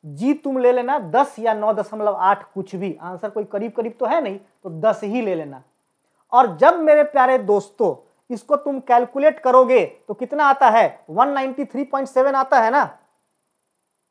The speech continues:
है भैया? कैलकुलेट करो इसको, ये वन नाइंटी थ्री पॉइंट सेवन आ रहा है ना,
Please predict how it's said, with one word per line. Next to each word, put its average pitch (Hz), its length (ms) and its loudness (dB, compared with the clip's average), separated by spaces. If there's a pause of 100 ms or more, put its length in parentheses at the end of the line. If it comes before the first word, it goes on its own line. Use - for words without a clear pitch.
है 269 80 4
भैया? 254 280 4 (2750)
कैलकुलेट 247 340 6
करो 302 140 10
इसको, 320 320 6 (3000)
ये 220 240 2
वन 247 240 2
नाइंटी 269 380 -4
थ्री 285 220 -8
पॉइंट 285 260 -4
सेवन 262 280 -2
आ 240 140 6
रहा 202 180 2
है 202 80 0
ना, 311 120 2